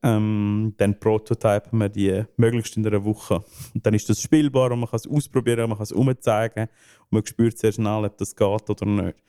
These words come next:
Äh, und das ist eigentlich so das, was sich durchzieht. Also möglichst schnell etwas haben, M V Ps bauen, die testen und die weiterentwickeln und schauen, ob, ob die brauchbar sind. Das ist mal so der erste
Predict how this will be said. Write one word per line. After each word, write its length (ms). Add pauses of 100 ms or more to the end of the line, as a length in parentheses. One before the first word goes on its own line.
(800)
Äh, 420
und 180 (380)
das 180
ist 120
eigentlich 220
so 80
das, 220
was 80
sich 140
durchzieht. 760
Also 240 (240)
möglichst 540
schnell 300
etwas 420
haben, 460 (220)
M 240
V 160
Ps 240
bauen, 360
die 120
testen 460
und 180
die 140
weiterentwickeln 600
und 160
schauen, 340
ob, 80 (420)
ob 140
die 120
brauchbar 500
sind. 260
Das 100
ist 140
mal 80
so 140
der 120
erste 540